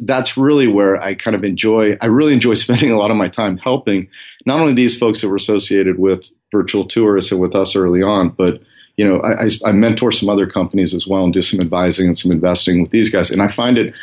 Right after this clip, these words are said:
one of those things that I have to really limit the amount of time and the amount of companies that I help with that because I enjoy it and it ends up taking way too much time away from me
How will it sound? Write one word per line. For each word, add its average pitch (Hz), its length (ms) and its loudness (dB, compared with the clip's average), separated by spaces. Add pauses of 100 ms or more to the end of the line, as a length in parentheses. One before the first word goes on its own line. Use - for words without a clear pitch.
(220)
one 120 100 2
of 110 60 2
those 104 160 0
things 107 180 0
that 107 100 0
I 98 80 0
have 123 200 -4
to 113 80 0
really 113 260 2
limit 107 380 0
the 113 80 2
amount 101 260 0
of 92 100 -2
time 104 260 -2
and 101 80 0
the 92 40 2
amount 98 220 0
of 92 80 -8
companies 98 480 -2
that 95 100 0
I 87 240 0
help 107 240 -4
with 113 100 0
that 113 200 0
because 101 240 -2
I 95 80 2
enjoy 101 360 2
it 98 60 2
and 90 80 -2
it 92 100 2
ends 101 200 0
up 92 80 -6
taking 98 380 -2
way 107 160 2
too 101 140 -2
much 95 180 0
time 104 160 0
away 98 280 2
from 95 200 0
me 104 360 0